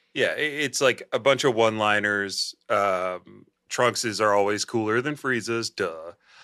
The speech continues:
Uh, there's, there's some, like, interesting action, and there's the trope of, uh, and I think this is the last time we'll get the Scouter is unreliable trope,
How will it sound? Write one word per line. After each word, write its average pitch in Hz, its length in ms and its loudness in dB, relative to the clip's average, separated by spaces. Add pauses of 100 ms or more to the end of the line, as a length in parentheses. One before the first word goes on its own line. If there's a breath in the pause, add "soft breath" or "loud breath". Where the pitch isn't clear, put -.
(120)
Uh, 98 280 0
there's, 123 260 2
there's 139 280 0
some, 143 440 0
like, 180 180 0
interesting 185 460 0
action, 156 560 -2 (260)
and 135 160 -4
there's 123 200 2
the 123 140 0
trope 120 360 2
of, 107 260 0 (380 soft breath)
uh, 101 240 0 (100)
and 120 100 0
I 113 60 2
think 110 140 -6
this 107 140 -4
is 107 60 -10
the 104 60 -2
last 104 260 2
time 101 140 -2
we'll 98 100 -6
get 104 180 -6
the 95 60 -8
Scouter 104 640 2
is 110 220 -6
unreliable 104 720 2
trope, 104 400 -4